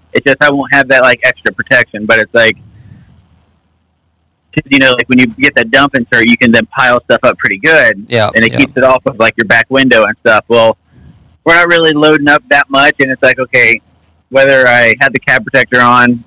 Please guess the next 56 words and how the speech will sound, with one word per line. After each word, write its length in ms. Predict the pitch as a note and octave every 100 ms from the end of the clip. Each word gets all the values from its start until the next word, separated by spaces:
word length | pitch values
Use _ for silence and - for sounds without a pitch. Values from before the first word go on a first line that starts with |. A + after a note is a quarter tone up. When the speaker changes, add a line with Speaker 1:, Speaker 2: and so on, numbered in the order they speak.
| -
Speaker 1:
with 120 | A#2 A#2+
the 60 |
dump 240 | - B2 -
insert 320 | A#2+ B2+ A2
or 80 | G#2+
not, 360 | A#2+ B2 B2+ - _ _ -
Speaker 2:
Yeah. 160 | A2
Speaker 1:
or 40 | G#2
none 200 | B2 C#3
of 80 |
it, 180 | C3+ C3+ - _ -
I'm 100 | -
still 160 | C#3+
using 200 | A#2 A2+
the 60 | G#2+
bed 160 | G#2
of 40 | G2+
the 60 |
truck, 260 | F#2+ A2 G2+ -
so 260 | G2+ F#2+ G2
just, 140 | G#2 - _
just 160 | - F#2+ - - _ _
Speaker 2:
Yeah. 280 | A#2 G#2+ G#2+
Speaker 1:
get 140 | D3
the 60 | C#3
Speaker 2:
As 60 | C3+
long 120 | D#3+
Speaker 1:
insert 80 | B2
Speaker 2:
as 60 |
Speaker 1:
in 60 | B2
Speaker 2:
you're, 80 | C#3
Speaker 1:
for 40 | A2
the 60 | G2
big 180 | G#2+
ones 180 | G#2 G2+ -
Speaker 2:
yeah, 120 | G2+
Speaker 1:
done. 80 | G2
Speaker 2:
as 100 | A#2
long 220 | B2+ C3+
as 100 | B2+
you're 120 | A#2+ B2
able 160 | A#2
to 80 | A#2
keep 260 | - C3+ B2
rolling. 540 | B2 A#2+ A#2+ A#2 A2+ - _ _ _ _ _ _ _ _
Speaker 1:
Yeah. 300 | A2+ G#2+ G#2 G2
Speaker 2:
Cool, 420 | - A#2+ A#2 - -
cool. 260 | - A#2+ A#2 - - _
All 180 | D#3 D#3+
right, 80 | A#2+
well, 80 | -
that's 200 | D3 D3+
good 280 | - D3 C3
to 60 |
know. 580 | C3+ C#3+ C#3 C#3+ C#3 C#3 - -
Um, 920 | C#3 C3+ C3 C3 C3+ C3 C3 B2+ -